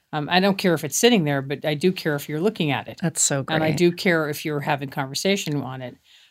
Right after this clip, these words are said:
Speaker 1: And, um, so when you first talked to me about the concept of what you were doing, and I really want you to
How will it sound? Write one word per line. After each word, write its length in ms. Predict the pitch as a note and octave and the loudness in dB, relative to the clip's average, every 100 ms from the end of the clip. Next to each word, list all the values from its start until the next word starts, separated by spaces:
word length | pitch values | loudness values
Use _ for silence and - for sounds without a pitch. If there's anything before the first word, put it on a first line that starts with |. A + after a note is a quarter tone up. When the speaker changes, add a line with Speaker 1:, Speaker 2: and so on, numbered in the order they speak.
| - | -10
Speaker 1:
And, 320 | D3+ D3 D3+ | -6 -4 -4
um, 440 | D#3 D3 C#3 C#3+ C3+ | 0 0 0 -4 -6
so 200 | - E3+ | -2 0
when 180 | D#3+ E3 | 2 2
you 140 | G3 | 0
first 500 | A3 G3+ F3 - _ | 0 0 0 -2 _
talked 320 | - G#3 A3 - | 4 6 4 0
to 80 | |
me 160 | F3 D3+ | -2 0
about 240 | D3 C#3+ | 0 -2
the 80 | - | -2
concept 720 | - - G#3+ B3+ B3 D3+ B2+ | -14 -4 0 2 0 -4 -4
of 100 | C#3 | -8
what 200 | C#3+ C#3 | -4 -4
you 160 | C#3 C#3 | -4 -6
were 120 | C3+ | -6
doing, 360 | C3 C3+ C3 C#3 | -6 -6 -6 -6
and 80 | C#3 | -6
I 40 | |
really 340 | C#3+ G3 G#3+ | 0 0 0
want 280 | F#3 E3+ C#3+ | 0 -2 -2
you 220 | D3+ D3 | -2 -4
to 340 | C#3 - C#3 | -4 -4 -4